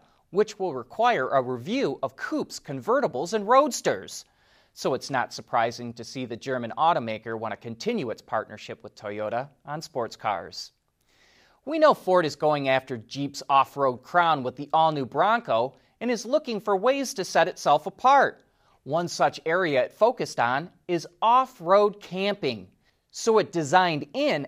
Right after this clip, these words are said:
as much interior space as it could. With the front seats forward, the rear seats folded down, and the tailgate closed on a Bronco four-door,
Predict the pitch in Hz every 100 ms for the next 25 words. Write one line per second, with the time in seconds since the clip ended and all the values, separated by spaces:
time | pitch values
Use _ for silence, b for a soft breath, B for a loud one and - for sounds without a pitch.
0 | - 175 156 190 240 277 220 156 - -
1 | 269 262 127 120 - 147 147 170 170 190
2 | - 285 262 117 - _ _ _ _ 202
3 | 202 143 - 220 269 - 208 220 - -
4 | 151 127 104 107 127 _ - 139 147 202
5 | 180 - 190 - 185 185 139 104 190 247
6 | 147 147 _ 160 139 120 175 214 196 190
7 | 190 - 202 247 247 - 147 135 147 160
8 | 175 135 117 214 294 202 113 120